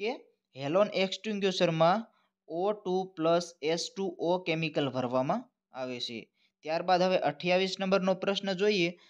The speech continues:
તો કે નાના પાયે લાગેલી ક્લાસ એ ફાયરની આગ ઓલવવાનું સરળ અને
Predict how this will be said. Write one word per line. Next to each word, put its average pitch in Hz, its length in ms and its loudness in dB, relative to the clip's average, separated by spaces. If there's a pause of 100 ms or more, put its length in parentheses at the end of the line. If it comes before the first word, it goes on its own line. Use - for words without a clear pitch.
તો - 120 -20
કે 190 160 -14
નાના 156 460 2
પાયે 175 340 4
લાગેલી 151 580 2
ક્લાસ 160 400 2 (100)
એ 165 180 0
ફાયરની 185 520 2
આગ 151 280 2
ઓલવવાનું 156 520 4
સરળ 180 440 4
અને 151 280 -2